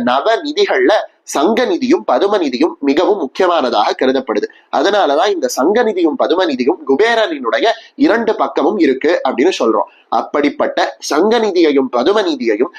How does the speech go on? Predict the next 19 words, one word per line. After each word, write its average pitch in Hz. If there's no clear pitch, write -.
தன்னோட 175
கையில 185
வைத்துக்கொண்டு 123
தன்னுடைய 151
பக்தர்களுக்கு 175
தேவையான 180
செல்வத்தை 165
வழங்கக்கூடிய 143
அற்புதமான 196
திருவடிவத்துல 330
இந்த 175
ஸ்வர்ணாகர்ஷண 175
பைரவர் 147
இருக்கார் 131
அப்படிங்கிறத 135
நமக்கு 160
சூசகமா 190
காட்டுவதற்காக 123
ஒரு 196